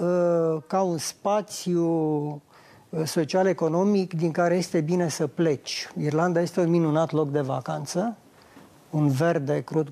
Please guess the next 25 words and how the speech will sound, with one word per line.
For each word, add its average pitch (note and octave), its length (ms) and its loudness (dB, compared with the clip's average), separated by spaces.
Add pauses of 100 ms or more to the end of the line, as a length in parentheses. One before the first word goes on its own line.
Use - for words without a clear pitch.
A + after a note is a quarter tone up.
(100)
cum D3+ 100 -4 (1500)
în C#3 100 -2
Europa, C#3 520 0 (600)
dar F3+ 220 2
nu G3+ 100 -2
este G#3+ 220 0
locul G3 300 0
unde F#3 220 2
să E3+ 200 0
trăiești. D#3 580 -2
Și, - 500 2
uh, D#3+ 340 2 (420)
Irlanda G3+ 460 0
este, F#3 680 0
de D#3+ 100 -2
fapt, F#3 460 -2
uh, E3+ 500 2 (540)
țara F3 320 2
exodului. D3 720 0
La F3 140 2
toate G#3+ 240 0
aceste F3+ 380 0
discuții D3+ 500 0
de C#3+ 140 0
cârciumă, D#3 840 -4